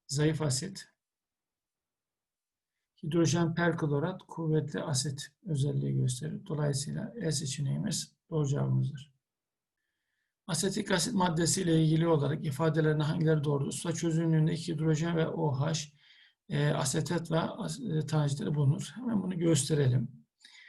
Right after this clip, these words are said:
E, asetik asit zayıf bir asit olduğu için suda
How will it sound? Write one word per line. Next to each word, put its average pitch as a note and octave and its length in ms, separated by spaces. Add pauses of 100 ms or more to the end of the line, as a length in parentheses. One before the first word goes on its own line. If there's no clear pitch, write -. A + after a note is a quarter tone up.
(360)
E, D3 400 (100)
asetik F3+ 480
asit F3+ 280
zayıf E3+ 400
bir F3 280
asit D#3 300
olduğu D#3 480
için D3 640 (1000)
suda - 960